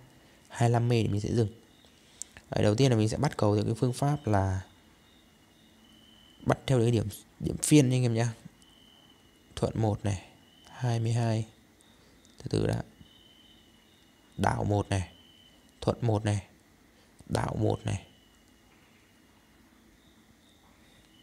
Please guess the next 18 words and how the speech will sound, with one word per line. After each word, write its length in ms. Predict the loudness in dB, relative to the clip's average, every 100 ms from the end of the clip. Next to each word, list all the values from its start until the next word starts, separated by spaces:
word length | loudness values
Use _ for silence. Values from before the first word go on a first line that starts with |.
| -20 -20 -20 -20 -10
Trời, 320 | -4 -4 -2
cầu 200 | 2 4
đi 100 | 4
kiểu 120 | 2 2
gì 120 | 2
đây? 160 | 2 -2 -10 -20 -20 -20 -20 -20 -20 _ _ -20 -8
Một 240 | -2 -2 -2
này, 180 | -4 -6 -10
thuận 180 | -4 -4 0
một 200 | 0 2
này. 280 | 0 -4 -10 -20 _ _ _ -20 -20 -20 -20 _ _ -20 -20 -20 -20 -20 0
Đảo 240 | 2 4
một 240 | 4 4 4
này, 240 | 2 2 -4 -20 _ _ -2
thuận 280 | 4 4 4
một 220 | 4 4
này, 200 | 2 0 -2 -20 _ _ _ -20 -20 -20 -20 -20 -2
đảo 320 | 2 2 2